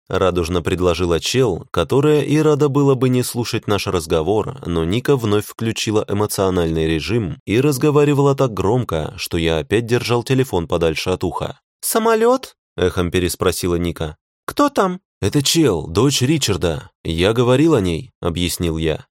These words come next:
Speaker 1: «Она же из аэромантов».
Speaker 2: «Самолет, ха!»
Speaker 1: усмехнулась Ника.
Speaker 2: «Идея неплохая, но все равно мимо. Здесь нет даже взлетно-посадочной полосы,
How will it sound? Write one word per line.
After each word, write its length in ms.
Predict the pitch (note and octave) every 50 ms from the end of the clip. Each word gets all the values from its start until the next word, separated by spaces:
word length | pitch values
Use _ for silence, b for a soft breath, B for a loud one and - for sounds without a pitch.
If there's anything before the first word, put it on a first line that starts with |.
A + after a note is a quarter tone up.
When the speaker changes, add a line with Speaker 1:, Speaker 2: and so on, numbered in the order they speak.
| _ _
Speaker 1:
«Она 360 | - D#2+ D#2+ D2+ F2+ A2+ C#3 C3
же 220 | F#2+ F2+ E2+ D#2+
из 280 | E2 G#2 C#3 C#3 B2+ C#3
аэромантов». 720 | C#3+ C#3+ C#3 C3+ B2+ G2+ F2 E2 D#2 E2 D2+ - - - _ _ _ _ -
Speaker 2:
«Самолет, 720 | - - - C#4 C4 C4 C#4 C#4 C4 B3+ B3 A#3 A3+ A3 -
ха!» 260 | - - B3 B3 A#3+ _ -
Speaker 1:
усмехнулась 840 | G2+ G2 - - G2 F#2 - - - F#2+ F2+ E2+ E2+ D#2+ - - F#2
Ника. 420 | F2+ E2+ - - - - - - _ _ _ -
Speaker 2:
«Идея 280 | B3+ B3+ C#4 C#4 C4+ C4
неплохая, 680 | C4 C4 - B3+ B3+ B3 - - C4+ C4+ C4 B3+ A#3+
но 120 | A#3+ B3
все 220 | A#3+ - - B3 A#3+
равно 380 | A#3+ A#3+ A#3 A#3+ B3 C4+ C4+
мимо. 400 | B3+ A#3+ A3+ A3 G#3+ G#3+ G#3+ G#3+ _ _ _ _ _ _ _ _ _ _ _ _ _ _ _ _ _ _ _ -
Здесь 500 | E3 D#3+ D#3 D#3+ F3+ G#3 G#3+ - - -
нет 260 | G#3+ A3 A#3 A#3 G3+
даже 280 | G3 A#3 A3 G3+ A3+ G#3+
взлетно-посадочной 1040 | G3 F#3+ G#3+ A3 B3 A#3+ - A#3+ A#3 A#3+ A#3 - - A#3 A3 A#3 - - B3 A#3+
полосы, 540 | A#3 B3 A#3+ A#3+ A#3+ A3+ - - A3+ G#3 -